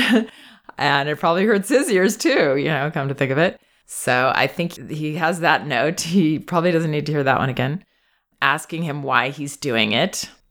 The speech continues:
Again, he really doesn't know, except that it's true. He's doing it 'cause it <laughs> hurts your ears.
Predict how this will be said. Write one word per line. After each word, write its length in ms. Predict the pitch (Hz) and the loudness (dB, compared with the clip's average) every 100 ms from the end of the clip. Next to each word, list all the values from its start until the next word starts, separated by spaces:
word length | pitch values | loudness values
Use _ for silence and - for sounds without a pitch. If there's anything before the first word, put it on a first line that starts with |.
| _ _ _ _ _ | _ _ _ _ _
Again, 380 | 143 143 147 139 | -4 2 2 2
he 180 | 143 156 | 0 0
really 280 | 143 151 147 | 2 2 2
doesn't 300 | 151 143 131 | 0 -2 2
know, 220 | 131 170 | 4 4
except 480 | 180 - 143 - - | 2 0 -2 -2 -4
that 180 | 135 | -2
it's 140 | 123 127 | -2 -4
true. 260 | - 131 | -4 0
He's 180 | 180 156 | 0 0
doing 220 | 147 135 | -2 -2
it 120 | 143 - | -2 -4
'cause 180 | 165 | -4
it 80 | 185 | -2
<laughs> 20 | |
hurts 240 | 170 226 - | 0 0 2
your 180 | 220 190 | 2 4
ears. 480 | 220 185 247 - | 6 4 2 -4